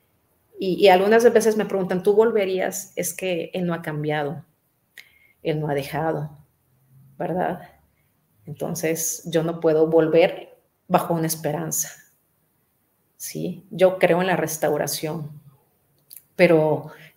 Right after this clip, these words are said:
creo que también, eh, hay fechas de caducidad. Hay fechas de caducidad y creo que este tiempo se cerró y se acabó. Y creo que fue el propósito para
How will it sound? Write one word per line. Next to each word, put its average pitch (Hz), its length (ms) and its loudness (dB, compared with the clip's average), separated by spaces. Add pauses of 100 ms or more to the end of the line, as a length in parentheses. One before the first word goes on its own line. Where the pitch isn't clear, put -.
creo 175 220 6
que 180 100 0
también, 175 920 -2 (520)
eh, 165 420 -2
hay 180 220 6
fechas 170 400 -2
de 156 100 -2
caducidad. 156 640 -4 (1080)
Hay 170 100 -6
fechas 165 280 -6
de 165 100 -4
caducidad 160 580 -4
y 202 80 -4
creo 160 280 -6
que 165 80 -8
este 165 200 -8
tiempo 156 320 -8
se 156 140 -6
cerró 151 520 -2
y 151 40 -6
se 151 160 -6
acabó. 160 640 0 (640)
Y 180 260 -4
creo 180 160 2
que 208 100 0
fue 180 160 -2
el 170 100 -4
propósito 180 600 -4
para 156 420 -2